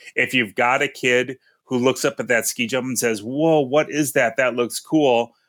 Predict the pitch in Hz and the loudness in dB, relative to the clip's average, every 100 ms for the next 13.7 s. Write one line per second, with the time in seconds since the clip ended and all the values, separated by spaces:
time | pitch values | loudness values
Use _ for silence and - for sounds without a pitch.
0 | _ - 139 170 180 151 147 139 127 123 | _ -2 0 2 2 0 0 2 2 0
1 | 110 123 113 104 - 107 92 - - - | 0 -2 -2 -6 -4 -4 -4 -10 -10 -8
2 | 170 202 165 113 120 123 123 123 127 117 | -6 -4 -4 -2 0 0 2 2 2 0
3 | 123 131 147 143 147 _ _ _ _ _ | -2 0 -2 -4 -8 _ _ _ _ _
4 | _ - 202 202 180 - 143 123 113 - | _ -4 -2 0 0 2 2 4 2 2
5 | 101 98 - 113 117 110 104 98 98 95 | -2 -2 0 2 2 -2 -4 -6 -10 -16
6 | 98 _ _ - 113 120 123 127 113 117 | -20 _ _ -4 0 2 2 0 2 0
7 | 117 - 110 101 101 95 - 104 101 - | -2 0 2 2 0 -2 -4 -6 -12 -16
8 | _ _ - - 123 120 120 - 127 117 | _ _ -8 -2 2 2 2 2 2 2
9 | 113 110 127 127 139 127 131 147 143 135 | 2 -2 -2 2 2 2 0 2 2 2
10 | 110 - 151 - 127 104 110 123 127 120 | -2 -4 -4 0 0 2 4 4 4 2
11 | 107 120 113 - 113 - 110 113 101 92 | 0 -2 -2 0 0 0 0 0 -2 -10
12 | 95 _ _ _ - 123 123 160 151 156 | -12 _ _ _ -4 0 4 2 2 0
13 | 147 131 120 120 127 123 | 0 0 2 2 0 -2